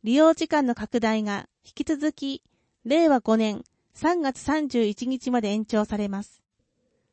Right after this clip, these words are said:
詳しくは、県道路計画課零四三二二三の三一二零へ。崖地の整備、工事費の三分の二を補助。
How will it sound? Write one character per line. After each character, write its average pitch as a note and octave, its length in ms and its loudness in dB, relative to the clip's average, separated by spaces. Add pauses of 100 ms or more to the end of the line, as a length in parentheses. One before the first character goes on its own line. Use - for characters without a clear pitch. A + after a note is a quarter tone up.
(420)
詳 C4+ 220 2
し - 140 -12
く - 140 -4
は、 G#3+ 240 0 (440)
県 D#4+ 280 0
道 B3+ 200 4
路 C4 140 0
計 A#3+ 240 0
画 A3+ 140 -6 (120)
課 A3+ 240 -6 (920)
零 D#4 300 2
四 D#4+ 240 2
三 G#3 340 -6 (380)
二 D4+ 260 0
二 D#4 240 -2
三 A#3+ 320 -4
の G3+ 240 -6 (180)
三 D#4+ 460 -2
一 C#4+ 220 -6
二 A3+ 240 -2
零 A3 80 0
へ。 F#3+ 380 -4 (1600)
崖 B3 260 -2
地 D4 140 -4
の D4+ 140 4
整 D4+ 260 2
備、 G3+ 200 -6 (760)
工 D#4 260 6
事 E4 100 -6
費 C#4+ 180 -4
の A#3+ 60 2
三 B3 280 0
分 B3 200 -2
の A#3+ 80 0
二 A#3 180 0
を G3+ 80 0
補 - 160 -4
助。 F#3+ 200 -4